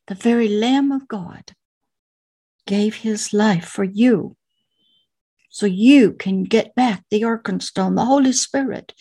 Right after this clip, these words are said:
come out of this darkness and be healed of the poisons of the great evil that's in that realm. So if one does truly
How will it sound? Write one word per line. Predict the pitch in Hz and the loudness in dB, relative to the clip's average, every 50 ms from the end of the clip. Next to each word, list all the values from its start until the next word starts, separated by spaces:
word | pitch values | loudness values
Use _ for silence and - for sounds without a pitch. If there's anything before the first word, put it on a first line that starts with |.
| - - - - _ - | -20 -20 -20 -20 _ 0
come | - 277 269 254 | 4 6 6 6
out | 254 233 233 175 175 | 6 6 4 2 -2
of | 190 - | -4 -6
this | - 208 202 - - - - _ | -8 -8 -10 -10 -12 -16 -10 _
darkness | - 202 185 - - _ 202 180 - - - - - _ _ _ - _ _ _ _ _ _ _ _ _ - - - - - _ _ _ _ _ _ | -2 -2 -2 -2 -6 _ -10 -10 -10 -10 -14 -18 -20 _ _ _ -20 _ _ _ _ _ _ _ _ _ -20 -20 -20 -20 -20 _ _ _ _ _ _
and | - 190 180 165 170 208 - _ _ _ _ _ _ _ _ _ _ _ _ _ | -2 0 0 0 -4 -6 -10 _ _ _ _ _ _ _ _ _ _ _ _ _
be | - 170 | -10 -10
healed | - - - - 254 240 220 196 165 - - | -10 -10 -6 0 2 4 4 2 2 -2 -8
of | - - | -12 -14
the | - - | -14 -18
poisons | - - - - 185 160 135 - - - - - - - - - _ _ _ _ _ _ _ _ _ _ _ _ _ _ _ _ _ _ _ _ _ _ _ _ _ _ | -18 -12 -6 -4 -4 -4 -4 -6 -8 -12 -14 -14 -14 -16 -16 -18 _ _ _ _ _ _ _ _ _ _ _ _ _ _ _ _ _ _ _ _ _ _ _ _ _ _
of | - 170 - | -10 -10 -10
the | - - - | -12 -16 -12
great | - 165 170 175 - - - - | -8 -4 -4 -4 -4 -6 -6 -4
evil | 170 180 185 170 - - - - _ _ _ | -4 -4 -4 -4 -8 -14 -18 -20 _ _ _
that's | 160 160 - - - - | -12 -10 -10 -12 -6 -2
in | 190 180 156 - - | 0 0 0 -2 -4
that | - - - - _ | -8 -12 -14 -14 _
realm. | 101 - - - - - - - _ _ _ _ _ _ _ _ _ _ _ _ - - - _ _ | -12 -12 -12 -12 -14 -16 -20 -20 _ _ _ _ _ _ _ _ _ _ _ _ -20 -20 -20 _ _
So | _ - 370 330 294 | _ 2 4 6 6
if | 269 - 285 | 4 4 4
one | 294 311 330 311 277 262 254 254 - _ _ _ _ _ _ _ _ _ _ _ _ _ _ _ _ | 6 6 8 8 8 8 6 4 -2 _ _ _ _ _ _ _ _ _ _ _ _ _ _ _ _
does | - 269 277 262 233 - - - | 2 4 4 4 2 0 -6 -10
truly | - - - - 269 302 359 330 220 135 85 - | -10 -10 -4 0 2 4 4 4 2 0 -2 -8